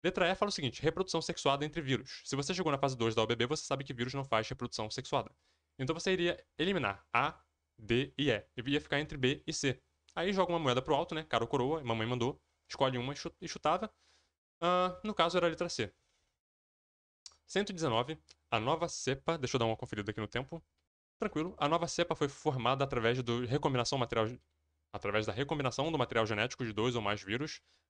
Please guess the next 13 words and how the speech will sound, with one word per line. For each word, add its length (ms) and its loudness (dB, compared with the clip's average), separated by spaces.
marca 280 0
a 20 4
alternativa 380 -2
que 120 -6
justifica 380 -4
o 40 2
fato 300 0
dessa 200 -2
linhagem 440 -2
poder 300 0
ser 220 -6
mais 400 -2
perigosa 600 2